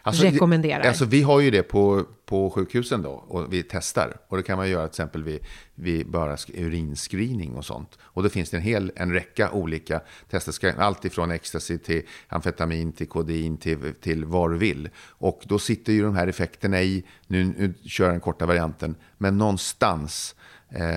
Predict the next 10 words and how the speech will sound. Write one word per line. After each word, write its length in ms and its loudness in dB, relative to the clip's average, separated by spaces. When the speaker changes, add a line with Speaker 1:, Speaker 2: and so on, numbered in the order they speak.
Speaker 1:
mellan 460 -2
två 440 -6
och 220 -10
fem 380 -4
dagar 380 -2
beroende 400 -8
på 100 -12
vilken 260 -10
substans. 720 -10
Men 680 2